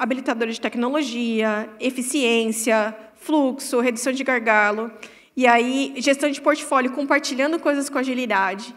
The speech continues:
e compartilhando coisas com a gente. É, essa conexão, ela, se for em áreas, a gente tem muito, muito gargalo. Mas quando a gente pensa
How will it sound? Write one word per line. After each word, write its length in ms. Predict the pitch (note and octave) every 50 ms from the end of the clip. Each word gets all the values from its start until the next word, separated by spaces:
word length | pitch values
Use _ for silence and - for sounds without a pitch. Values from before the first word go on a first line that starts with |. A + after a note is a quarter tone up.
| - -
e 100 | C4+ B3+
compartilhando 640 | - C4 B3 C#4 C#4 C#4 C#4+ A#3 - C4 C#4+ E4
coisas 320 | - - C#4 C4+ C4 C4 -
com 80 | -
a 60 | B3+ B3
gente. 480 | A3+ G#3 G3+ G3+ G#3+ A3+ - - - - _ _ _ _ _ _ -
É, 600 | - A3+ A3+ A3 A3 A3 A3 A3 A3 A3 A3 - -
essa 300 | A#3+ B3+ A#3+ - D#4+ D4+
conexão, 1000 | - D#4+ D4+ D4+ C#4+ C#4+ - - - - B3 A#3 B3 C4 C#4 C#4 B3+ G3 A3 - - _ _ _ _ _
ela, 1400 | - - G#3 G#3 G#3+ G#3+ A3 G#3+ A3 A3 A3 G#3+ G#3+ G#3+ G#3+ G#3 G3+ G3+ G3 F#3+ F#3 F3 F3 F3 F3 E3+ - A3 - _ _ _ _ _ _ _ _ _ _ _ _ _
se 180 | - - C#4+
for 240 | C4+ - C#4 C#4 D4+
em 200 | D#4 E4 D4+ A#3+
áreas, 680 | G#3+ A3 A#3 B3 C4+ A#3+ G#3 G3 - - - - - _ _ -
a 100 | - G#3
gente 240 | G#3+ A#3+ A#3 A3+ -
tem 160 | C4 A3 A#3
muito, 640 | B3 B3+ B3 A#3 A3 G#3+ G#3+ G#3+ A3 A3 A3+ C#4+ C#4
muito 360 | C#4 A#3+ A3 G#3+ A3 - B3+
gargalo. 420 | A#3 B3+ C#4+ D4 A#3+ E3 - - - - _ _ _ _ _ _ _ _ _ _ _ _ _ _ _ -
Mas 220 | C4+ B3+ B3 -
quando 180 | - - F4 F#4
a 40 | G4
gente 280 | G4+ G4 F#4 - E4
pensa 760 | - - - - B3 A3+ B3 B3+ B3 - - - A#3 A#3 G#3